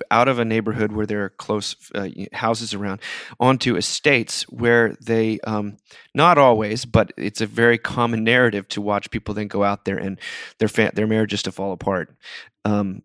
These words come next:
and they, they come back, "Gosh, I didn't really realize how much it meant to be closer to people and to have neighbors who could, who could just keep me sane and not just staring at a,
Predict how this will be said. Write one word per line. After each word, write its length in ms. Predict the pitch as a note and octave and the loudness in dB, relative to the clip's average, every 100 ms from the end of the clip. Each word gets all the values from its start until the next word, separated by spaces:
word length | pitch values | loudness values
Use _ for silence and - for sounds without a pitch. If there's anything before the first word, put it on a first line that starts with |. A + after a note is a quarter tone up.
| - | -8
and 300 | G#2 G2+ G2 | -6 -4 -6
they, 180 | G#2 G2+ | -4 -4
they 140 | - | -4
come 180 | G#2 - | -8 -4
back, 180 | A2+ G#2+ | -4 -2
"Gosh, 220 | - E3+ | -2 -2
I 40 | B2 | -4
didn't 180 | D3 | -4
really 180 | D3 D#3 | -2 0
realize 360 | C#3 D3+ C#3 A2+ | 2 4 4 2
how 100 | A#2 | -2
much 180 | A#2 - | -4 -4
it 80 | |
meant 280 | - A#2+ A#2 | -4 -2 -2
to 100 | - | -4
be 140 | G#2 G2+ | -6 -6
closer 480 | - G#2+ G#2 - | -2 -2 -2 -4
to 100 | G#2 | -6
people 380 | F#2+ - G2 F#2+ | -4 -6 -6 -6
and 80 | G2 | -8
to 40 | |
have 200 | G2 G#2 | -6 -8
neighbors 480 | G2 G2 G2 G2 F#2+ | -6 -6 -4 -6 -6
who 100 | - | -10
could, 200 | F2+ F#2+ - - - - - - - | -10 -12 -12 -18 -16 -16 -18 -20 -12
who 120 | A2+ | -10
could 240 | - G2 | -8 -8
just 220 | - G2+ - | -8 -10 -8
keep 180 | G#2+ | -8
me 120 | - F#2+ | -6 -4
sane 760 | - - G#2 G2+ G2 F#2+ F#2 | -2 -2 -2 -2 -4 -6 -10
and 140 | F#2 G2 | -10 -8
not 220 | G2 G2 | -8 -6
just 440 | G2 - - - | -8 -8 -12 -12
staring 560 | - - - G2 G2+ G2 | -12 -10 -6 -4 -2 -4
at 60 | F#2+ | -8
a, 160 | F2+ | -10